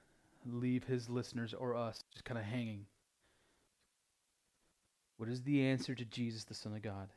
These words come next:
How should we respond? Verse thirty-seven tells all. Listen, this is a, this is amazing. Now, when they heard this, when they heard Jesus in the Old Testament, when they heard the gospel,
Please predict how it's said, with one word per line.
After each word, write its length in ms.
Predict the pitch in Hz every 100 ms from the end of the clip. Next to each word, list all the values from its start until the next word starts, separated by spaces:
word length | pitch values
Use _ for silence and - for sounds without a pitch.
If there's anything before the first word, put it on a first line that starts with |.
| _ _ _ -
How 260 | 143 143
should 220 | 143 156
we 100 | 147
respond? 1000 | 135 123 - - - 143 151 135 110 98 - - _ _ _ _ _ _ _ _ _ _ _ _ 127
Verse 240 | 165 139
thirty-seven 560 | 127 120 - 120 113 110
tells 260 | 110 104
all. 240 | 107 98 - _ _ _ _ _ _ _ _ _ _ -
Listen, 240 | 131 - -
this 120 | 120
is 120 | 110
a, 60 | 104 -
this 140 | -
is 120 | 113 104
amazing. 540 | 101 104 107 107 107 - - - - -
Now, 120 | 117
when 160 | 123 139
they 120 | 131
heard 280 | 110 131 117
this, 420 | 104 - - - -
when 120 | 131
they 80 | 143
heard 640 | 123 - 147 143 147 135 - - -
Jesus 300 | 123 135 127
in 80 | 127
the 80 | 123
Old 120 | 120
Testament, 320 | 120 - 135
when 80 | 127
they 140 | 120
heard 500 | - 165 170 165 139
the 120 | 139
gospel, 720 | 131 135 135 - - 101 101